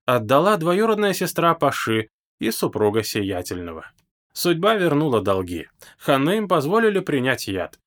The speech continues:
а ее подельнику отрубили голову. И вот теперь, прищурив темные глаза,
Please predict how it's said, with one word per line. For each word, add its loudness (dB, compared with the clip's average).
а 2
ее 2
подельнику 0
отрубили -2
голову. -4
И 2
вот 2
теперь, -2
прищурив -2
темные -2
глаза, 0